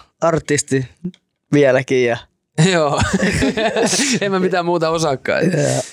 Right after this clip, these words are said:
Speaker 2: Sinänsä ihan hyvä, hyvä, jos näin ois.
Speaker 1: Juu, ja me itse asiassa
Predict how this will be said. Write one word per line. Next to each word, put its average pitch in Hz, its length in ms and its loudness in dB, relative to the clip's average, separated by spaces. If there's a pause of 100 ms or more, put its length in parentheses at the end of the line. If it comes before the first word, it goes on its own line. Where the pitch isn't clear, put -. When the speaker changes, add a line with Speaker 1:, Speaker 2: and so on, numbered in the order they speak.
(120)
Speaker 2:
Sinänsä - 340 0
ihan 156 180 0
hyvä, 127 260 -2 (340)
hyvä, 143 200 2
jos 123 180 2
näin 127 220 0
ois. 123 260 -2 (360)
Speaker 1:
Juu, 131 320 4 (200)
ja 127 120 2
me 131 140 0
itse 120 200 -2
asiassa - 340 -6